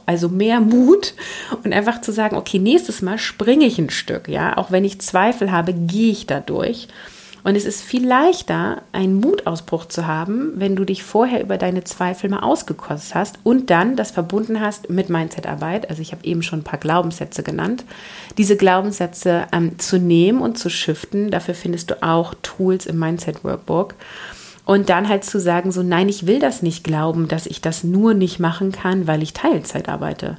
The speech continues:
Das ist ein Glaubenssatz, den will ich gar nicht behalten. Es gibt ja andere Menschen, die Teilzeit arbeiten und solche Projekte wuppen. Warum sollte nicht auch ich das können? Ja, und wo finde ich Ressourcen in meiner Vergangenheit, dass ich sowas auch schon mal geschafft habe?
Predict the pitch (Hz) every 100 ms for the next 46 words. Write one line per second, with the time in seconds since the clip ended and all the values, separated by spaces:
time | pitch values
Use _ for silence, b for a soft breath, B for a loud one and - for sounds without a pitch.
0 | - 165 - - 165 165 196 190 185 -
1 | 165 180 294 - 165 170 170 165 180 202
2 | 202 151 151 B B B B - - 262
3 | 240 208 190 226 214 180 170 170 165 160
4 | - 170 165 170 156 - 165 160 160 165
5 | 185 196 185 180 170 - 175 175 147 165
6 | 233 165 160 165 165 160 160 170 165 165
7 | - - 226 - 160 - - 247 156 -
8 | B B B B _ 160 156 - 165 190
9 | 202 185 170 170 165 214 233 240 175 175
10 | 170 170 160 170 214 196 165 170 170 165
11 | 165 165 - 165 - 160 151 151 165 -
12 | 190 - - - -